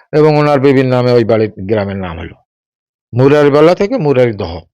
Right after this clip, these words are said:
তারপরে উনি এখানে ও-, ওনাকে রেখে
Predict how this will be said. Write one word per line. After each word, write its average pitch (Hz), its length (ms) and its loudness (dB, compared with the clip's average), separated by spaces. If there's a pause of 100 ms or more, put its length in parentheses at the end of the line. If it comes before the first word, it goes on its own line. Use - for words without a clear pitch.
(360)
তারপরে 208 380 4
উনি 208 500 2
এখানে 196 340 -2
ও-, 170 320 -2
ওনাকে 180 400 2
রেখে 185 420 2